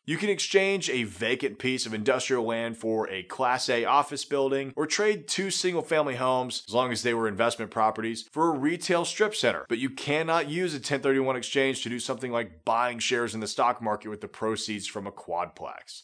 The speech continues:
The property must be held for investment or business purposes and cannot be used for personal uses or immediate resale. Although what determines an immediate resale is somewhat of a blurry line.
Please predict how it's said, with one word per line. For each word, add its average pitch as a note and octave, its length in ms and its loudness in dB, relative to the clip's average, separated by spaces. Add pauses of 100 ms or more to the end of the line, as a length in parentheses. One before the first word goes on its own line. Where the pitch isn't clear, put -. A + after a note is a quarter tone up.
The B2 80 0
property E3 440 4
must C#3+ 460 0
be F3 140 -2
held B2+ 400 0
for B2 140 -2
investment A2+ 680 -2
or G2+ 140 -4
business G2+ 420 -6
purposes C3 540 0
and C3 200 -6
cannot D#3 560 -2
be A3 80 -10
used E3+ 320 -4
for C3+ 140 -2
personal C3 560 -2
uses A2 480 -4
or G#2+ 220 -2
immediate G#2+ 400 -2
resale. F2+ 640 -8
Although D3+ 240 0
what D#3+ 140 -2
determines F3+ 440 -2
an D#3 80 -2
immediate C#3 380 0
resale A#2+ 520 2
is G#2 200 -4
somewhat F3 320 2
of - 100 0
a C#3+ 40 -4
blurry G#2 400 2
line. F2+ 420 -2